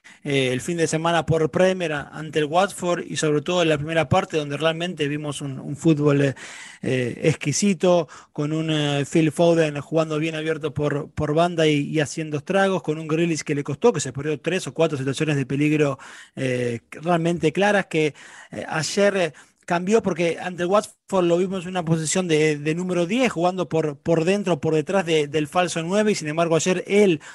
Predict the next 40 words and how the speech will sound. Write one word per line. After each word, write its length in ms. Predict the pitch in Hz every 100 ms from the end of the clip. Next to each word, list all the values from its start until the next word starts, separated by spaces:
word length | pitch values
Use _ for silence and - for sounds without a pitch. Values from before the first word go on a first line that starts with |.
| - -
por 120 | 160
momentos 320 | 165 185 165
le 80 | 151
tocó 300 | 160 156 175
ser 360 | - 190 151 - - -
ese, 720 | - 156 - 151 143 135 127 - _
ese 300 | 175 151 165
falso 340 | 180 170 156
nueve 420 | 160 190 202 202 175
con 300 | 151 147 139
Foden 380 | 170 160 160
y, 260 | 151 143 170
y 60 | 160
Mahrez 400 | 160 180 165 156
a, 200 | 139 - - - -
a, 300 | 143 147 131 - -
a 180 | 165 165
los 140 | 151
costados. 640 | 160 - 202 220 226 220 - - - _ -
Sigo 280 | - 220 196
esperando 440 | 180 180 190 165
más 200 | 175 165
de, 380 | 160 151 143 135
de, 280 | 143 139 135
de 140 | 147
Kevin 220 | 185 175
De 100 | 165
Bruyne, 240 | 156 202 185
es 60 |
verdad, 340 | 156 156 180 180
volvió 360 | 160 147 175 170
unos 200 | 165 -
quince 340 | 185 165 170
minutos 300 | 165 165 156
ante 160 | 151 151
el 60 |
Watford 340 | 160 185 151 147
después 260 | 143 165
de, 360 | 156 147 139 151
de, 400 | 151 143 135